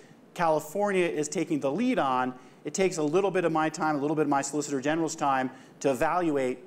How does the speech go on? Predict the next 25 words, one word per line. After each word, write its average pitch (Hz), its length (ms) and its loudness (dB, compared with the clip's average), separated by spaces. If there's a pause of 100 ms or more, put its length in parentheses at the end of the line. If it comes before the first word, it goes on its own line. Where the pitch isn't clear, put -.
(320)
does 131 120 -4
this 147 180 0
violate 139 420 2
the 143 80 -4
rule 131 180 -2
of 120 80 -4
law 120 240 2
and 120 140 -6
hurt 113 180 -6
Colorado? 120 520 0
And 147 120 0
I'm 127 100 0
willing 127 200 -4
to 120 80 -4
say, 120 400 0 (340)
in 120 80 -4
that 127 200 0
case, 185 300 -2
absolutely, 143 600 0
sign 143 360 -2
me 131 180 0
up. - 320 -2 (400)
But 143 220 2
honestly, 160 720 0
um, 127 400 0